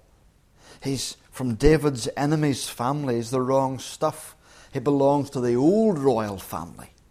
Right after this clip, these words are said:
the family of David's enemy Saul. That brings us to the third thing. He's destined to die. That was the usual practice. Whenever a new king, uh,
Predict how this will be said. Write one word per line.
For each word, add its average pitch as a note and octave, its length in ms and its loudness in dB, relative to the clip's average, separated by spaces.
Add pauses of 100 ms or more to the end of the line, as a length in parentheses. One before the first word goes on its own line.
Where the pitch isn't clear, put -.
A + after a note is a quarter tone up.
(440)
the B2 100 -6
family D#3+ 680 0 (460)
of G#2 220 -12
David's B2+ 560 2 (200)
enemy B2 400 -2
Saul. A2+ 720 0 (1700)
That D3 180 -4
brings A#2 320 0
us G#2 140 -6
to - 100 -10
the B2+ 100 -2
third D#3 380 -2
thing. G#2 300 -2 (1800)
He's C3+ 160 -12
destined G#2 580 -2
to G2+ 60 -16
die. G2+ 380 -4 (1300)
That C3 140 4
was C#3+ 160 -4
the B2 120 -2
usual D3+ 360 4
practice. - 640 -4 (320)
Whenever C3+ 280 0
a A#2+ 80 -2
new D3 280 0
king, B2 460 -2 (360)
uh, G#2 260 -4